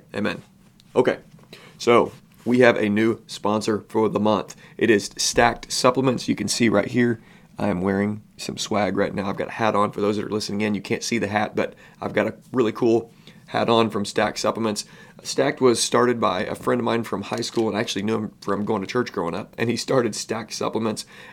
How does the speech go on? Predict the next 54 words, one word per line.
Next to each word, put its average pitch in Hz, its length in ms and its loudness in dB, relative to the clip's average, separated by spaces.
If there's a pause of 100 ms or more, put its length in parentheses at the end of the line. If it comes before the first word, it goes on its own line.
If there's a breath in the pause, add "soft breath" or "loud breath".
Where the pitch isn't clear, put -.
and 110 300 2
the - 220 -2
supplement 117 460 0
brand 101 240 0
Muscle 120 320 -2
Force. 127 380 2 (520 loud breath)
And 117 140 0
so 123 140 6
we 123 260 2
are 117 180 2
partnering 123 400 0
with 104 120 0
them 104 180 0
for 104 80 -4
the 92 80 -2
month, 98 460 -2
and, 107 300 0
uh, 98 100 2
the 104 160 -4
official 123 280 0
partnership 113 540 0
is 117 160 0
with 104 100 -2
Stacked, - 480 -2 (300 loud breath)
and 110 180 2
we 143 120 6
are 127 60 4
doing 113 300 2
a 110 80 0
great 107 400 -2
giveaway 107 600 2
with 110 260 -2
them, 110 380 0
and 110 120 -4
you 107 120 0
have 82 100 -8
four 139 220 -4
products 104 480 0
that 107 100 0
you 117 140 -4
could, 117 260 -4 (220)
you 120 160 -2
could 131 140 2
win. 104 200 0
This 107 140 -4
is 113 80 0
a 104 80 0
whole 120 180 4
package 104 440 -4
here 85 120 -4
that 85 180 -4
you 107 80 -4
can 110 140 -6
win, 101 240 -4